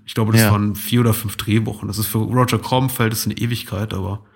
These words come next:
Speaker 2: Ja,
Speaker 1: immer
Speaker 2: ja,
Speaker 1: noch,
Speaker 2: ja.
Speaker 1: äh,
Speaker 2: Richtig.
Speaker 1: kurz.
Speaker 2: Ja, ja. Absolut. Wobei, ich, ich hatte, äh, mir, mir mal die Mühe gemacht und hab mir tatsächlich ein paar von den, von den, ähm,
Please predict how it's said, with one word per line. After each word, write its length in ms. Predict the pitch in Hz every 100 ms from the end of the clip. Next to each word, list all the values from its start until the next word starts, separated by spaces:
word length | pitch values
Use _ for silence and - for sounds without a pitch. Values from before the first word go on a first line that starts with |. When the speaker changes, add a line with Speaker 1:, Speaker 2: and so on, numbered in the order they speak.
| -
Speaker 2:
Ja, 120 | 95
Speaker 1:
immer 120 | 117
Speaker 2:
ja, 80 | 127
Speaker 1:
noch, 260 | 110 110 -
Speaker 2:
ja. 160 | 98 98
Speaker 1:
äh, 640 | - _ _ _ _ 90
Speaker 2:
Richtig. 200 | - 117
Speaker 1:
kurz. 380 | 151 - - - _ _ _
Speaker 2:
Ja, 120 | 101 95 - _ _ 104
ja. 100 | 107 - _ _ - - - -
Absolut. 440 | 90 - 98 87 - _
Wobei, 420 | 104 95 90 - -
ich, 300 | 85 - 85 -
ich 320 | 85 - 117
hatte, 400 | 110 107 98 - _ _ _ _ _ _ 104
äh, 280 | 104 98
mir, 200 | 101 101
mir 380 | 98 98 - 101
mal 100 | 98
die 80 | 95
Mühe 240 | 98 107
gemacht 280 | 101 98 92
und 120 | 101
hab 120 | 101 98
mir 100 | 95
tatsächlich 400 | 92 95 101 98
ein 80 |
paar 160 | 90 95
von 160 | 95 92
den, 400 | 87 87 85 -
von 260 | 92 90
den, 300 | 82 82 82
ähm, 440 | 76 80 78 78